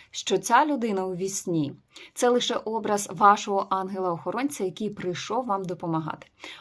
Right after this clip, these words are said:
Оце саме внутрішнє відчуття у вісні, що ви сто відсотків знаєте цю людину, просто не пам'ятаєте де, і візуально трошки не схоже, але оце внутрішнє відчуття у вісні, що це дуже близька людина,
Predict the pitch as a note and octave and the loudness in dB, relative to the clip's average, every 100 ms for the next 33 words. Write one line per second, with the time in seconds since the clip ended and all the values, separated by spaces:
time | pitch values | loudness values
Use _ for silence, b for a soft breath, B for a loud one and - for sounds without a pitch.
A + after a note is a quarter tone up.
0 | B A#3+ D#4+ D4+ D4 C#4+ B3 G3+ B3 D#4 | B 2 2 2 4 4 2 2 4 4
1 | C#4+ G#3+ - G3 G#3+ A3+ A3 C4+ C#4 C4 | 0 -6 -6 -4 -4 -6 -4 6 6 6
2 | G#3+ G3+ - B3 B3+ A3 G#3+ G#3+ C#4+ - | 2 -4 -2 -2 -2 -2 -2 -2 -2 -2
3 | E4+ D#4 D4+ D4+ C#4+ - C#4 B3 G#3+ C4 | -2 -2 0 0 0 -2 -4 -4 -2 0
4 | C#4 C4+ C#4 C4 - C4+ B3+ A3+ F#3 B3 | 2 0 -2 -6 -4 -4 -2 -2 0 0
5 | B3 A#3+ - B3 C4 B3 B3 B3+ B3 B3+ | 0 -4 -6 -6 -2 -2 0 0 0 2
6 | C4+ C4 C4 C4 C4+ G3+ E3+ A3 B3+ - | 2 2 2 0 -2 0 0 0 0 -6
7 | B B B A3+ B3+ A#3 B3+ C#4 B3 A#3+ | B B B -2 0 4 6 6 4 0
8 | B3+ C4+ C4+ - B3+ A#3+ B3 - - B3 | 4 4 4 -2 -2 -2 -2 -6 2 4
9 | C4+ A#3+ - A3+ A3+ A#3 A#3 B3+ A3+ A#3 | 4 4 4 4 2 -4 -4 -4 -2 -2
10 | B3+ C#4 C#4+ A3+ - G#3 G3 G3+ G#3+ G#3 | 0 0 -2 -6 -4 -2 0 -2 -4 0
11 | B3+ B3+ A3 F#3 G3 G3+ - A3+ B3+ A3+ | 6 6 6 4 -2 -6 -4 -2 0 -2
12 | F3 G3 E3 F3 E3 C4+ F4 D4 B3+ B3+ | -4 -6 -4 -4 -2 0 2 0 0 -2
13 | A#3+ - A#3+ A3+ G#3 F3 D3+ D3 | -4 -2 -2 0 -2 0 0 -2